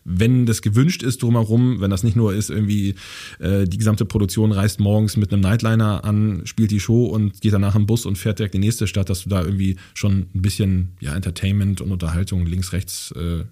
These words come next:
in der Stadt und um, äh, den eigentlichen Gig herum auch lieferst.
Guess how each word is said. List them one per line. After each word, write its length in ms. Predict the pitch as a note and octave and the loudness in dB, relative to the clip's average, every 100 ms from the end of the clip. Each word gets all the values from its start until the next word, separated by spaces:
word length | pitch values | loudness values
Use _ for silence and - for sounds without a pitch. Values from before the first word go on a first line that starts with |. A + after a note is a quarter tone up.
| _ | _
in 100 | G2+ | -4
der 120 | F#2+ | -2
Stadt 360 | F2+ F#2+ F2+ - F2+ | -2 -4 -6 -8 -6
und 200 | E2+ - - - - - _ | -6 -8 -20 -20 -20 -20 _
um, 360 | F#2+ F#2+ F#2 G2 | -2 0 0 -2
äh, 300 | F2+ F2 F2 | -4 0 0
den 220 | F2 F2 D#2 | -2 -4 -2
eigentlichen 280 | F2+ F#2+ | -2 -2
Gig 180 | F#2 F2+ | -2 -2
herum 200 | F2 F2 | -2 -2
auch 140 | - - | -4 -8
lieferst. 400 | E2+ E2 - | -10 -10 -14